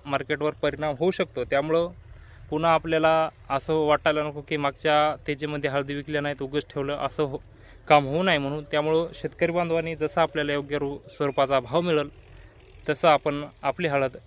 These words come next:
विकण्याचा प्रयत्न करावा. तर शेतकरी बांधवांनो, आता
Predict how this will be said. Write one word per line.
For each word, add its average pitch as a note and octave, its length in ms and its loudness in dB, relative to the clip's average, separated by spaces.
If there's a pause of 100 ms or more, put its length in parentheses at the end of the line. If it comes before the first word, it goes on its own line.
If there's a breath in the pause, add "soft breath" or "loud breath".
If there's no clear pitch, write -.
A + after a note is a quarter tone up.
(100)
विकण्याचा C#3+ 480 -6
प्रयत्न C#3+ 320 -8
करावा. D3 300 2 (540)
तर F3+ 240 6
शेतकरी E3+ 360 -2
बांधवांनो, F3 480 -2 (1040)
आता D#3+ 480 4